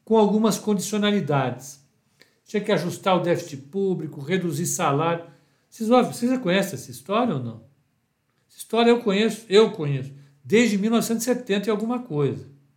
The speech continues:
Quando o Brasil precisava fazer acordo com o Fundo Monetário Internacional. Aí o Brasil fechava um acordo e falava, ó,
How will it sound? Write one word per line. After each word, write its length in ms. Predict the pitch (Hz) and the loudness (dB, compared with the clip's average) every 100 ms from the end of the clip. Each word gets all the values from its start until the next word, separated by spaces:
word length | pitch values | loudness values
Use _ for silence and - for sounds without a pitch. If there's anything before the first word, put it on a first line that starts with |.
| _ _ _ _ _ _ _ - 139 | _ _ _ _ _ _ _ -16 -4
Quando 160 | 165 | -2
o 40 | 175 | 0
Brasil 600 | 185 180 120 165 180 - _ | 2 2 2 -2 -4 -8 _
precisava 340 | - - 165 165 | -18 -2 0 2
fazer 260 | 170 147 | 2 2
acordo 360 | 165 - 165 156 | 0 -2 -8 -8
com 100 | 160 | -10
o 40 | |
Fundo 200 | - 170 | -10 -8
Monetário 440 | 156 160 151 156 156 | -8 -8 -8 -8 -8
Internacional. 760 | 160 160 147 180 143 113 - _ _ _ _ _ | -10 -10 -10 -10 -10 -12 -16 _ _ _ _ _
Aí 240 | 185 202 247 | 2 4 4
o 60 | |
Brasil 300 | 240 190 180 | 6 4 4
fechava 440 | 185 170 - 160 185 | 0 0 2 2 2
um 60 | |
acordo 220 | 185 214 | 0 0
e 20 | 214 | 2
falava, 280 | 220 131 | 2 2
ó, 120 | - | -4